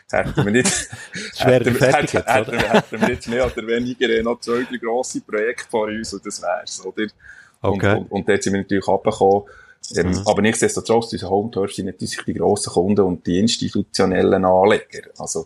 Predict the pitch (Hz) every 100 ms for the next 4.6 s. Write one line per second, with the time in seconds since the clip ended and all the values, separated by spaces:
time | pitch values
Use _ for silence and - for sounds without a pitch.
0 | - - 98 92 104 95 - 85 - 87
1 | - - - - 80 - 80 - - -
2 | - - - - - 87 90 - 95 -
3 | 90 82 87 92 92 90 90 87 87 87
4 | 87 85 - 92 95